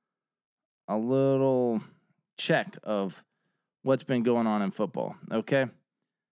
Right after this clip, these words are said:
So Wyoming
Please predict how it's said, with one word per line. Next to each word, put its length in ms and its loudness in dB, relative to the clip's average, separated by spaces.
So 400 2
Wyoming 840 2